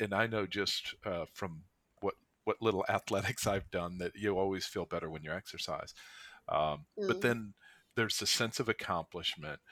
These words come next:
Speaker 1: and then two,
Speaker 2: There is.
Speaker 1: there's a long tradition of this in your culture, right? Of d-, of, of this performance and doing this, and so it's rich in so many different ways to you.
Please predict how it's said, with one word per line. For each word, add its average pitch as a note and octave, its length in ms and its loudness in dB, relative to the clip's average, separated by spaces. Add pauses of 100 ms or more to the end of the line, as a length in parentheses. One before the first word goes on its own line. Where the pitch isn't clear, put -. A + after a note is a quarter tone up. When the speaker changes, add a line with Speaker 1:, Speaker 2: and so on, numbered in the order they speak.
(200)
Speaker 1:
and F#2 160 -2
then G#2 360 -2
two, A#2+ 400 -2
Speaker 2:
There A#3+ 160 -2
is. - 300 -6 (160)
Speaker 1:
there's C#3 220 4
a A#2+ 60 8
long G#2 460 0
tradition A2 640 -2
of F#2+ 140 -2
this D#2 300 -2
in E2 120 -6
your E2 140 -6
culture, - 580 -6
right? F2 280 -4
Of F2 120 -10
d-, - 180 -6
of, F#2 160 -4 (240)
of F2+ 240 -2
this F2+ 200 -2
performance G2+ 840 -6
and E2 140 -10
doing F#2+ 380 -6
this, - 320 -8
and F#2+ 100 -8
so F#2+ 260 -2 (340)
it's - 260 -2
rich D3 280 0
in F#2+ 100 -8
so G#2+ 240 -2
many G#2 200 -2
different - 420 -6
ways F2 440 -4
to A2+ 140 -2
you. F2 280 -6